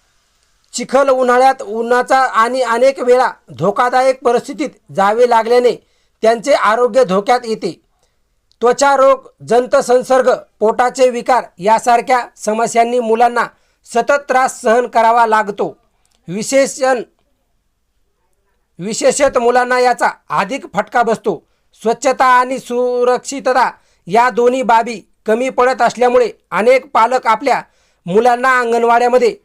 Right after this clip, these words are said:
पाठवण्यास टाळाटाळ करतात. फक्त बालकच नव्हे तर अंगणवाडीतील सेविका आणि मदतनीस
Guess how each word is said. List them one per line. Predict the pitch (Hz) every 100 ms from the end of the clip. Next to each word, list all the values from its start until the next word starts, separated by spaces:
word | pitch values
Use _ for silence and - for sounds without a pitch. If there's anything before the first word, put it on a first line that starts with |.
| -
पाठवण्यास | 196 196 220 247 247 -
टाळाटाळ | 208 208 202 226
करतात. | 240 226 202 156 _ _ _ _ _ _ -
फक्त | 208 208 285
बालकच | 262 240 247 262 285 247
नव्हे | 254 262
तर | 254 269 - - -
अंगणवाडीतील | 175 226 247 254 254 208 294 277
सेविका | - 233 247 277 196 -
आणि | 165 208 254
मदतनीस | 240 233 247 196 247 -